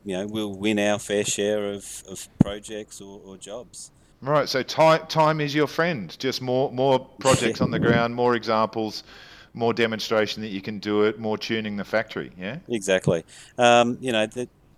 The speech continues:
Speaker 1: Doctor Andrew Thompson from A N U,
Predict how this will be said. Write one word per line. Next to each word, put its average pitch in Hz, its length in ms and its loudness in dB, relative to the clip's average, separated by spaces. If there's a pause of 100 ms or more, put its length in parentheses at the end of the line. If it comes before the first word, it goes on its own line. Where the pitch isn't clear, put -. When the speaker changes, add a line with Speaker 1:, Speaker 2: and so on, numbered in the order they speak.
Speaker 1:
Doctor 131 280 0
Andrew 123 260 2
Thompson 127 540 -2
from 107 220 -2
A 113 80 2
N 104 260 0
U, 107 480 -4